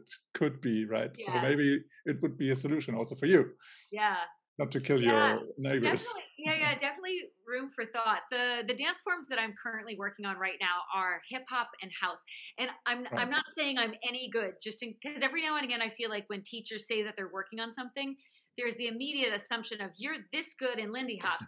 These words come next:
Speaker 2: therefore you
Speaker 1: <laughs>
Speaker 2: must be the same level of good." And
Speaker 1: Of
Speaker 2: it's just
Speaker 1: course. It
Speaker 2: no, no, no. Like, I'm
Speaker 1: What?
Speaker 2: a beginner in class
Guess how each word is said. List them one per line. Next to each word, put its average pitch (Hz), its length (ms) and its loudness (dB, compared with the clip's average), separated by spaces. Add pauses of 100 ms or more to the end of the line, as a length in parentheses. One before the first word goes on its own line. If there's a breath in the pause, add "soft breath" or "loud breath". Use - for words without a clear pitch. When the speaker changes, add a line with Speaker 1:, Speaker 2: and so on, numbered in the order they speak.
Speaker 2:
therefore - 280 -4
you 247 100 -6
Speaker 1:
<laughs> - 60 -10
Speaker 2:
must 254 200 0
be 247 100 -10
the 220 120 -6 (140)
same 339 260 -2
level 196 320 -2
of 190 160 -4
good." 196 160 -6 (340 loud breath)
And 254 80 0
Speaker 1:
Of 269 60 4
Speaker 2:
it's - 80 -4
just - 100 0
Speaker 1:
course. 202 360 8
It 135 100 0 (120)
Speaker 2:
no, 277 340 8 (200)
no, 359 220 4
no. 466 540 8
Like, 277 180 4
I'm 302 200 12
Speaker 1:
What? 415 140 0 (140)
Speaker 2:
a - 120 -4
beginner 294 280 6 (140)
in 349 120 -8
class 359 260 6